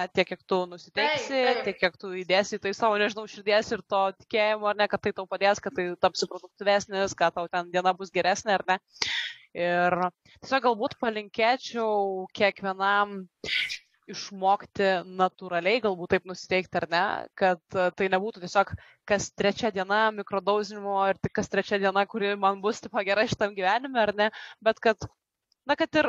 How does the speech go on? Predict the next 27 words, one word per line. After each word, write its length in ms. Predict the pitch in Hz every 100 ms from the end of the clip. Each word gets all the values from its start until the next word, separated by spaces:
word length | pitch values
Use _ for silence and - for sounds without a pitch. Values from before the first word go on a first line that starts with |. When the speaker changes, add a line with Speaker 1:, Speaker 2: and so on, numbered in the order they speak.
| - _
Speaker 1:
natūraliai 500 | 233 254 254 269 269
nusiteikt, 400 | 233 - 254 -
kad 140 | -
kas 240 | - 226
trečia 340 | - 240 - 262
diena 280 | 202 190 196
bus 160 | 185 -
man 180 | 190 190
gera 200 | 190 214
ir 140 | 208
galbūt 320 | 196 196 220
tai 100 | 196
išsivystys 480 | 202 240 202 - 214
jau 140 | 226 208
į 140 | 202
visą 320 | 202 277 240
ilgą 320 | 190 208 214 254
savaitę, 560 | 247 196 208 202 190
ar 160 | 165 233
ne? 160 | 240 254
<laughs> 540 | 247 - - - - - -
Tai, 420 | 214 208 202 208 - _
nežinau, 400 | 233 233 277 247
galbūt 460 | 208 208 233 - - _
šitą 400 | 240 _ - 254 233
tokią 340 | - 208 208 202 269 294
<laughs> 160 | 254